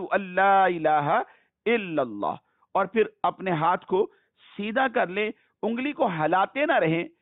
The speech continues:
اشارے نہ کرتے رہیں۔ اشارہ صرف ایک مرتبہ ہے۔ حرکت جو حدیث مبارک میں آئی ہے، اس حرکت کے لیے مطلب یہ فقہا نے بیان کیا ہے کہ جب اشارہ کریں گے تو ظاہر سی بات ہے ہاتھ کو،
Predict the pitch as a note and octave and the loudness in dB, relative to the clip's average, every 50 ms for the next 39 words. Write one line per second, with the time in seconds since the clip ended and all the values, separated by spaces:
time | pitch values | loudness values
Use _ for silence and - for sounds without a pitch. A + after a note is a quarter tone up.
0 | _ _ - - F#3+ E3 - G#3 G3 G#3+ A#3+ C4+ C#4+ C4+ B3+ A3 G#3+ F#3+ E3+ - | _ _ -8 -6 -6 -4 0 0 2 2 4 2 2 2 2 2 0 -2 0 0
1 | G3+ F#3 F3+ F3 F#3+ G#3+ - _ - F#3+ - A3+ A#3 B3+ D4 C#4 - - C#4+ C#4 | -2 0 0 0 0 -2 -6 _ -8 -6 -2 0 2 2 2 0 -2 -2 -2 -2
2 | C4 - - - A#3+ B3+ B3+ - - G3+ F#3 D#3+ D3 F#3+ E3+ E3 D3 B2 - _ | -2 -2 -2 0 2 2 2 2 0 -2 -2 -2 -2 -2 -2 0 0 0 -4 _
3 | _ _ _ _ _ _ _ _ - - F#3 G3+ A3 - - D4 D4 A3+ G#3 C#4 | _ _ _ _ _ _ _ _ -4 -2 -2 -2 -2 -2 0 -2 -2 0 0 -2
4 | C4 G#3+ F#3+ F3 F3 G3 C4+ A#3+ - D4 C#4 C4+ B3 A#3 A3+ A3+ A#3 A3 A3 G#3 | -2 0 0 -2 -2 -4 -8 -4 -2 -2 0 0 2 2 2 2 2 0 -2 -2
5 | G#3+ F#3+ - D3+ D#3+ E3+ F3+ D#3+ E3 F#3+ G4 _ _ _ _ _ _ _ _ - | 0 2 2 2 2 2 2 0 0 -2 -4 _ _ _ _ _ _ _ _ -4
6 | G#3 C#4 C#4 - G#3 F3+ F3+ G#3 A3 A#3+ - - B3+ D#4 B3+ - _ - A3+ A3+ | -2 -2 -2 -2 -4 -2 0 0 0 0 -2 0 -2 -2 -2 -2 _ -2 0 0
7 | G#3 F#3 F#3 F3+ F#3 G3 G#3 A3 A3+ - - _ _ _ - - D#3+ F3+ G#3+ G#3 | 0 0 -4 0 4 4 6 6 4 2 0 _ _ _ -14 -8 -4 -4 -4 -2
8 | - C#4 C#4+ D4+ C#4+ B3+ B3 A#3+ A#3+ A#3 A#3+ - F#3 - F3 E3+ E3 F3+ A3+ A#3+ | -2 -2 -2 -2 -4 -2 0 0 0 0 0 -6 -6 -2 -2 0 0 2 0 0
9 | A#3 A3+ F#3 D#3 D#3+ E3 E3 E3 D#3+ D#3 - D3+ D3 D#3 D3+ C#3 D#3 D#3+ - - | 0 -2 -2 0 2 2 2 2 0 -4 -6 -4 0 2 2 2 2 0 -2 -2
10 | _ _ _ _ _ _ - - A#3+ B3+ B3+ G#3+ D#3 C#3+ G3+ A3 B3 B3 - - | _ _ _ _ _ _ -6 -2 0 0 0 0 -2 -2 0 0 0 -2 -4 -6
11 | E3+ D#3+ - - D#3+ C#3+ D#3 E3 G3 A3 G#3 A3+ B3+ B3+ C4 C4 B3+ B3+ C4 C4 | -6 -6 -2 0 0 2 4 4 2 2 2 0 2 2 2 2 2 0 0 0
12 | B3 - _ _ - C#3 A#2 B2+ B2+ C3+ C#3+ - - G3 F#3 G3+ G#3 G#3 G3+ G#3+ | 0 -2 _ _ -14 -10 -2 0 0 0 0 -2 -4 -2 0 2 2 2 2 0
13 | G3+ E3+ E3+ F3+ G3 G#3 - - - G#3 G#3 - | 0 0 2 0 0 0 -2 -2 0 0 0 0